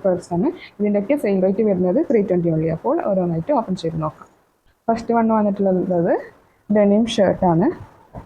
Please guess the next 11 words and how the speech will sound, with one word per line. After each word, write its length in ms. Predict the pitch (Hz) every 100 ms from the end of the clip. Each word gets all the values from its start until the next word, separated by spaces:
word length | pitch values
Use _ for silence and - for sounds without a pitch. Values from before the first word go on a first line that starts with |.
| _ _
ക്രോപ്പ് 320 | 214 196 190 -
ഷർട്ടാണ്. 440 | 190 190 170 170 330 - - _ _ _ _ _ _ _ _ _ _ _ _ _ _ _ _ _ -
ഷ്രഗ് 260 | 214 202 196
ആയിട്ടും 300 | 196 196 285 247
ഉപയോഗിക്കാം. 480 | 180 165 - 233 - - _ _ _ _ - - - _ _ 196
നല്ല 140 | 196 202
ക്വാളിറ്റി 360 | 202 190 190 202
മെറ്റീരിയൽ 420 | 190 185 180 175 165
ആണ്. 140 | 285 - - _ -
ഈ 40 | 233
പ്രൊഡക്റ്റിൻ്റെ 440 | 240 196 190 180